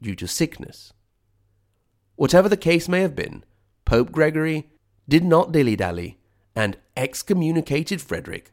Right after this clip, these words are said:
without a bye or leave. Accusations flew back and forth in papal bulls and imperial manifests.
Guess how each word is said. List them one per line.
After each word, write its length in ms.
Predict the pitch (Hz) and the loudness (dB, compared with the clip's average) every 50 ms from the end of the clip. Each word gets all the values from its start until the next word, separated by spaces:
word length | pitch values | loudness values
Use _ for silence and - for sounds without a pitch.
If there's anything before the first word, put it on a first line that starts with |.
| _ _ | _ _
without 300 | 104 98 90 87 - - | -8 -6 -4 -4 -4 -6
a 40 | - | -8
bye 380 | - - 58 - 98 98 101 101 | -8 -4 -2 0 0 0 0 0
or 200 | 98 101 110 101 | 0 0 0 -2
leave. 380 | 90 - - - - 95 - _ _ _ _ _ _ _ _ _ _ _ _ _ _ _ _ _ _ _ _ _ _ _ _ _ _ _ _ _ _ _ _ _ _ _ _ _ _ _ _ _ _ _ _ _ _ _ _ _ _ _ _ _ _ _ _ _ _ _ _ _ _ _ _ _ _ _ _ _ _ _ _ _ _ _ _ _ _ _ | -2 -6 -12 -16 -20 -20 -20 _ _ _ _ _ _ _ _ _ _ _ _ _ _ _ _ _ _ _ _ _ _ _ _ _ _ _ _ _ _ _ _ _ _ _ _ _ _ _ _ _ _ _ _ _ _ _ _ _ _ _ _ _ _ _ _ _ _ _ _ _ _ _ _ _ _ _ _ _ _ _ _ _ _ _ _ _ _ _
Accusations 840 | - 117 117 - - 120 107 127 120 117 120 113 - 127 120 117 107 - | -2 -2 -2 0 -2 -2 2 4 4 4 2 0 -2 -4 -4 -4 -6 -8
flew 420 | - - 127 123 131 131 127 127 | -10 -6 -2 0 2 2 0 0
back 280 | 131 123 107 101 - 131 | -2 -2 -4 -4 -2 -4
and 180 | 135 127 - | -4 -4 -4
forth 300 | - 78 60 58 - - - | -6 -6 -6 -6 -10 -12 -12
in 120 | - 95 | -12 -12
papal 400 | - - - 139 139 135 143 143 | -4 0 2 2 2 2 0 -4
bulls 500 | 139 127 113 110 110 110 107 110 110 - - - | -2 -2 -2 -2 -2 -2 -4 -4 -8 -10 -12 -10
and 120 | 101 101 | -6 -6
imperial 540 | 101 107 98 - 104 85 85 87 85 87 - | -6 -6 -6 -6 -8 -8 -8 -10 -10 -12 -10
manifests. 800 | - 90 95 87 82 - - - - - _ _ _ _ _ | -8 -8 -8 -8 -8 -12 -14 -20 -20 -20 _ _ _ _ _